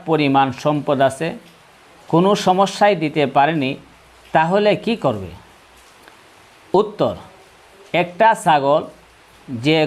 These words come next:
কোরবানি উপযুক্ত, সে ছাগল সমপরিমাণ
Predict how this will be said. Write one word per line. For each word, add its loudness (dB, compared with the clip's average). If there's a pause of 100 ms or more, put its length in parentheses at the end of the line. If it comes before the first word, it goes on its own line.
(140)
কোরবানি 2
উপযুক্ত, 0 (800)
সে 0 (260)
ছাগল 2 (260)
সমপরিমাণ 2